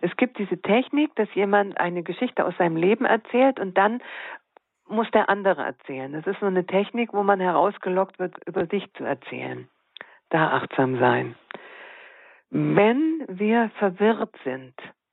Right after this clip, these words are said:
im Kontakt mit einem Menschen, das nicht mehr richtig einschätzen können, ist das genauso ein Alarmsignal. Narzissten und Psychopathen erzeugen immer Verwirrung.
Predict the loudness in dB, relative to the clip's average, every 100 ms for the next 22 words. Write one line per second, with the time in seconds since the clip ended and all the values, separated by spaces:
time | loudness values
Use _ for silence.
0 | -8 -6 -4 -4 -2 -2 -2 -6 -2 -2
1 | -2 -2 -2 -4 -6 -6 -6 -10 _ -2
2 | 0 2 0 0 0 2 2 -2 -6 -2
3 | 2 2 0 -4 -4 -4 -4 -2 -2 -4
4 | -2 -2 0 -2 2 2 2 2 0 0
5 | 0 2 0 -2 -4 -2 0 0 -2 -4
6 | -6 -4 -2 2 2 2 -2 0 -2 0
7 | 0 0 -2 2 2 2 -4 -6 -4 -4
8 | -4 -2 2 2 0 -4 -6 -8 -8 -10
9 | -12